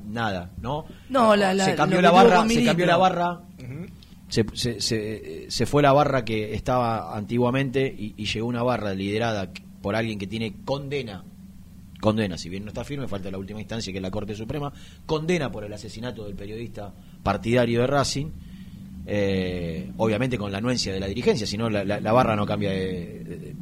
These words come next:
Speaker 1: en todos los clubes, ¿no? Si, si no, no hay un acompañamiento oficial de la dirigencia, la, la barra sigue siendo la misma. Acá, acá hay,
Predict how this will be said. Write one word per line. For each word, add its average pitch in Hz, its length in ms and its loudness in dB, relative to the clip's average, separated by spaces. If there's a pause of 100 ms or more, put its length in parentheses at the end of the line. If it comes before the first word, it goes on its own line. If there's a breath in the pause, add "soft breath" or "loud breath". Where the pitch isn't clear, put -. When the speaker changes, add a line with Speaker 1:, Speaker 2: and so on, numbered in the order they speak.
(600)
Speaker 1:
en 110 100 -6
todos 135 160 0
los 107 100 -4
clubes, 131 320 0
¿no? 135 360 -2
Si, 101 220 -6
si 107 280 -4
no, 127 200 -2
no 127 100 -2
hay 135 80 2
un 123 60 0
acompañamiento 113 720 -2
oficial 113 500 -6
de 120 80 -2
la 107 60 0
dirigencia, 110 580 -4 (680 soft breath)
la, 104 180 -4
la 101 120 0
barra 113 280 2
sigue 98 220 -6
siendo 98 180 -8
la 95 100 -4
misma. 101 300 0
Acá, 95 220 -2
acá 101 140 -4
hay, 117 120 -4